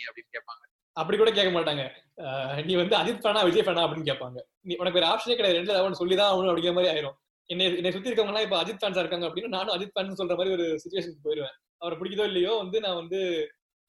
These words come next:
Speaker 2: அஹ், அஜித் ஃபேன், அஹ், சொல்ற மாதிரி ஒரு சுச்சுவேஷனுக்கு போயிருவேன்.
Speaker 1: அது, ஆ, எப்பயுமே இருந்திருக்கு இந்த கம்பேரிசன், இவரா இவரான்றது. அந்த இவரா அவரான்ற கம்பேரிசனை மீறி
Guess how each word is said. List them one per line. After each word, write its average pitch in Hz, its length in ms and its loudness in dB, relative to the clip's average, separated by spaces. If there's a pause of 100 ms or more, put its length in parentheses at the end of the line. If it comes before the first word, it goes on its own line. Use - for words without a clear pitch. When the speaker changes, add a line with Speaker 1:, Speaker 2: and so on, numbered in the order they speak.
Speaker 2:
அஹ், 160 120 -4
அஜித் 180 220 -2
ஃபேன், 180 180 -2 (160)
அஹ், 147 360 -2 (100)
சொல்ற 165 160 -4
மாதிரி 170 200 -2
ஒரு 156 80 -4
சுச்சுவேஷனுக்கு 151 340 -8
போயிருவேன். 139 260 -10 (240)
Speaker 1:
அது, 156 280 -2
ஆ, 135 400 0
எப்பயுமே 202 380 -2
இருந்திருக்கு 220 420 -2
இந்த 175 140 -4
கம்பேரிசன், 175 520 -4
இவரா 170 280 -2
இவரான்றது. 160 680 -2 (240)
அந்த 139 240 -8
இவரா 143 540 -2
அவரான்ற 208 460 -2
கம்பேரிசனை 170 580 -6
மீறி 208 580 -4